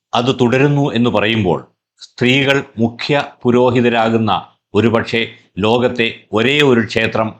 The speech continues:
മണ്ണാർശാലയാവും എന്ന് പറയേണ്ടി വരും. ഇന്നും സന്താനമില്ലാത്ത ദമ്പതികൾ ഈ ക്ഷേത്രത്തിലും നിലവറയിലും പ്രാർത്ഥന നടത്തുകയും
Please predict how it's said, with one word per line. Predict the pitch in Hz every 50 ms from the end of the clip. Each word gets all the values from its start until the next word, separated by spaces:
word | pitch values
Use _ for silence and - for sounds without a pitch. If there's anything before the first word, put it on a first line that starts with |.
| _ -
മണ്ണാർശാലയാവും | 85 90 98 101 107 107 104 - - 110 107 104 101 98 98 98 98 98 107 - _ _ _ -
എന്ന് | 95 98 101
പറയേണ്ടി | 87 98 92 98 101 95 95 90
വരും. | 85 85 73 - - - _ _ _ _ _ _ _ _ _ _ _ - - _ _
ഇന്നും | - 113 120 127 135 131 123 117 - - -
സന്താനമില്ലാത്ത | - 113 117 117 127 131 135 131 131 127 120 117 117 117 120 120
ദമ്പതികൾ | 107 107 107 107 110 120 113 117 107 107 110 110 - _ _ _ _ -
ഈ | 117 123
ക്ഷേത്രത്തിലും | 120 - 117 117 120 117 - 135 131 120 135 127 123 123 123 - -
നിലവറയിലും | 90 107 110 123 127 127 123 127 127 123 113 110 104 -
പ്രാർത്ഥന | 98 104 113 123 120 - 135 127 123
നടത്തുകയും | 117 110 104 104 - 117 107 98 85 - 82